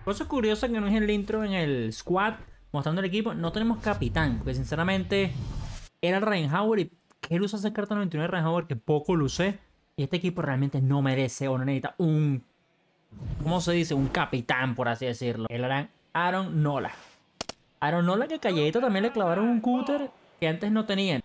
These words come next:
Vamos a lanzar un sinker en la esquina de arriba. Háblame. Bueno, no era donde quería, porque no sonó ni perfect, pero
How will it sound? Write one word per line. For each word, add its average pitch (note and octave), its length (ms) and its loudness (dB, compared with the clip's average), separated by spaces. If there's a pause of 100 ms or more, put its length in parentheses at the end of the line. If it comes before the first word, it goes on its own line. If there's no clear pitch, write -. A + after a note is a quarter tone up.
Vamos C#3 220 -2
a D#3 60 2
lanzar D3+ 720 -2
un E3 280 0 (420)
sinker G3 680 -2
en F3+ 120 0
la D3+ 60 0
esquina E3+ 300 -2
de F3 60 2
arriba. G3 720 -2 (440)
Háblame. G#3 560 0 (1500)
Bueno, E3+ 240 2
no D3+ 300 2
era A#3+ 180 0 (440)
donde G#3 260 2
quería, D3 320 2
porque C#3+ 200 -2
no C3+ 380 0
sonó F3 160 2
ni G#3 80 2
perfect, B3+ 360 -2
pero D3+ 260 0